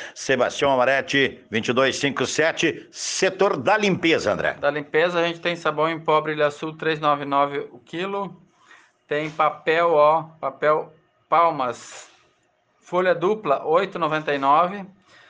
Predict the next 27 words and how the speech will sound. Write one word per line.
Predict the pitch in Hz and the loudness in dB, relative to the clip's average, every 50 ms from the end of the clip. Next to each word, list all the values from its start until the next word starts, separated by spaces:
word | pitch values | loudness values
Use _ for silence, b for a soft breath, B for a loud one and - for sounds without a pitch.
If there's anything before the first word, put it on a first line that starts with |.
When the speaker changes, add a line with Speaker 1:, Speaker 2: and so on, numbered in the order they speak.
| b b b | b b b
Speaker 2:
Também | - 139 147 151 156 | -6 -4 -4 -4 -4
temos | 160 - 165 170 175 180 170 160 | -2 0 0 0 0 -2 -2 -2
aqui | 160 160 160 160 185 180 180 | -4 -4 -6 -6 -2 0 2
o | 180 180 180 180 180 180 180 180 175 165 | 4 4 4 4 4 4 4 2 0 -4
desinfetante | 156 160 160 160 160 151 156 175 180 175 - 165 | -6 -10 -8 -6 -6 -4 -2 -2 -4 -4 -4 -2
gota | 170 170 170 170 160 | -2 0 0 0 -2
limpa, | 156 170 180 175 - 180 175 170 170 170 170 165 151 | -2 -4 -8 -6 -2 0 2 2 2 2 0 0 0
dois | 151 160 175 180 165 151 | 0 0 2 0 0 -4
litros | 156 165 175 175 170 180 | -4 -4 -4 -4 -6 -6
a | 160 156 151 | -4 -4 -4
cinco | 156 - - 196 202 185 - - | -4 -8 -12 -12 -12 -12 -10 -4
quatro | - - - - - 165 147 | 0 0 0 0 -2 -4 0
nove, | 143 143 143 139 131 | 2 2 2 2 0
Kleber. | - - 127 120 110 107 101 - - 92 117 | -6 -4 -2 -2 -2 -2 -6 -8 -10 -12 -10
Speaker 1:
Muito | 120 135 143 160 170 165 151 143 - 147 | -8 -4 0 2 2 2 2 2 0 2
bem, | 131 131 123 | 2 2 2
vou | 110 107 131 | 4 2 2
mandar | 143 147 147 151 156 | 2 4 4 4 4
um | 156 | 4
abraço | 147 135 143 151 143 - 143 | 4 4 4 2 2 0 -2
aí | 131 | -2
pro | - 160 | -2 -2
gordo | - 117 143 160 160 127 120 | 0 2 2 0 2 0 0
da | 110 107 98 | 0 0 0
fruteira | - 104 - - 120 127 117 | 0 -6 -4 -2 -2 -2 -2
também, | - 101 101 107 107 | -4 -6 -8 -8 -8
né? | 104 104 107 104 98 | -6 -6 -6 -6 -6